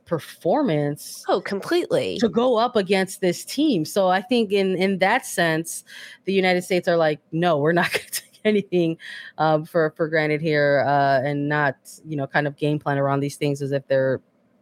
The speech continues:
Speaker 1: being disrespectful and sort of taking a look at, "Oh, two debutantes, that should be a cakewalk." I don't think any
Speaker 2: No.
Speaker 1: of that energy is gonna be there when it comes to the United States and trying to game plan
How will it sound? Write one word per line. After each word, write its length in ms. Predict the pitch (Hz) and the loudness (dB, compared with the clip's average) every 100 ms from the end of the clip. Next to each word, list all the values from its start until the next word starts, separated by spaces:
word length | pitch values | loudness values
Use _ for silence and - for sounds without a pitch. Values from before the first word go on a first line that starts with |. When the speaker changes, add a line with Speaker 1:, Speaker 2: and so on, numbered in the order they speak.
| 151 | -6
Speaker 1:
being 220 | 151 143 | -4 -2
disrespectful 680 | 151 - - 139 - 135 131 | -4 -6 -4 -2 0 0 0
and 180 | 135 | -2
sort 180 | - 143 | -2 -2
of 100 | 131 | -2
taking 320 | - 143 143 | -2 -2 -2
a 20 | 135 | -2
look 300 | 143 139 143 | 0 0 2
at, 120 | 190 | 2
"Oh, 140 | 233 | 2
two 160 | - 247 | 0 0
debutantes, 560 | 202 226 247 254 247 | 0 -2 0 0 2
that 160 | 196 190 | 0 -2
should 120 | 185 | -2
be 220 | 185 175 - - - | 0 0 -2 -12 -6
a 80 | 160 | -6
cakewalk." 540 | - 190 180 143 131 127 | -2 -2 0 0 0 0
I 80 | 156 | 0
don't 160 | 160 | 0
think 180 | 175 160 _ _ _ _ - | -2 -4 _ _ _ _ -6
any 300 | 196 196 190 | 0 2 2
Speaker 2:
No. 80 | 180 | 0
Speaker 1:
of 80 | 156 | 0
that 340 | 170 160 156 170 | 0 2 0 0
energy 460 | 165 165 156 151 | 0 0 0 0
is 100 | 151 | 0
gonna 200 | 156 147 | 0 -2
be 160 | 143 147 | 0 0
there 180 | 143 139 | 2 0
when 100 | 139 | 0
it 80 | 147 | -2
comes 120 | 139 | -4
to 20 | |
the 60 | 143 | -2
United 220 | 139 139 | -2 -2
States 260 | - 135 - | -2 -4 -4
and 80 | |
trying 280 | 135 139 139 | -6 -2 -2
to 80 | 139 | -4
game 260 | 135 135 139 | -4 -4 -2
plan 340 | 135 127 | -2 0